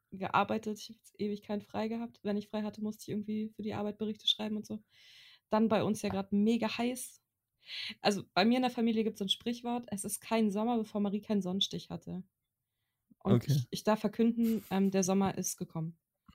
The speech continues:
Speaker 1: <laughs> Ich hatte meinen Sonnenstich,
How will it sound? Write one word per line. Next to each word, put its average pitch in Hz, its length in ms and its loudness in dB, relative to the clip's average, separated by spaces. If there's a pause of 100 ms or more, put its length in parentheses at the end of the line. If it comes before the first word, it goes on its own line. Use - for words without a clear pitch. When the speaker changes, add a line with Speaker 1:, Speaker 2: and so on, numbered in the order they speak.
(560)
Speaker 1:
<laughs> - 1300 4
Ich - 120 -6
hatte 208 140 4
meinen 190 180 4
Sonnenstich, 226 560 0